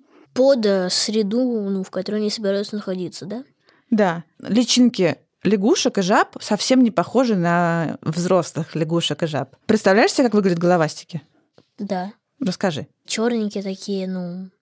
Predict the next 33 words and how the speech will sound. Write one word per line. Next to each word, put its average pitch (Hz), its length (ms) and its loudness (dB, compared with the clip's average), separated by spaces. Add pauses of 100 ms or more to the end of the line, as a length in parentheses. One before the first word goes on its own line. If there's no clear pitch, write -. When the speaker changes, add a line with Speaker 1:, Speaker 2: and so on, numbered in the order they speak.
(140)
Speaker 1:
капельки 208 440 -4
с - 120 -4
хвостиком. - 720 -4 (360)
Speaker 2:
Да, 180 300 2 (160)
форма 226 320 2
тела 339 340 2
у 220 60 2
них 240 260 0
напоминает 208 500 2
рыбью 220 340 2
немножко. 151 500 -4 (140)
Такая 170 240 -2
обтекаемая 175 760 0
форма 220 420 2
с - 80 -8
плавниками. 202 680 2 (180)
А 214 120 2
главное, 262 360 6
они 220 160 6
дышат 254 300 4
жабрами, 170 500 2 (120)
потому 180 280 2
что 214 140 0
они 196 160 2
живут 214 240 2
в 175 60 -2
воде, 175 360 2 (280)
и 190 240 2
легкими 208 400 2
они 190 200 0
дышать 196 320 0
не 202 100 2
могут. 165 440 -2